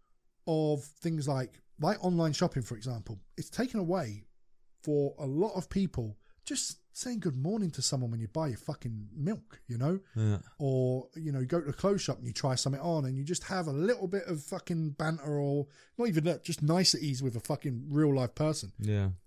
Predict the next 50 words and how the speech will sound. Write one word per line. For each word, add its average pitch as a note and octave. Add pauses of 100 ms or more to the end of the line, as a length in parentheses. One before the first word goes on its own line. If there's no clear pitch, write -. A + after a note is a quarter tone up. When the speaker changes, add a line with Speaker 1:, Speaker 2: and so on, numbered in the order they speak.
(200)
Speaker 1:
And D3+
I G3
see F#3+
this D3+
headset D3+
as A#2
literally C#3
a G2+
fucking A#2
demon, D3
<laughs> -
like, E3 (240)
in F3
my D#3+
mind. D#3 (380)
It's D#3
just, - (840)
once F3
people F3
have C#3
got D#3+
those, G2+ (460)
'cause A2+
the -
price D3
will -
start D3
to -
come C#3+
down C3
as A2+
well. G#2 (480)
Speaker 2:
Always F#2
does. G#2+
Speaker 1:
Once D3+
we're D#3
on C#3
version C#3+
three, C#3+
version C3
four, B2 (360)
they'll A#2+
be C3+
about C3+
a -
grand. A#2+ (340)
But C3
because D#3+
they'll F3
be C#3+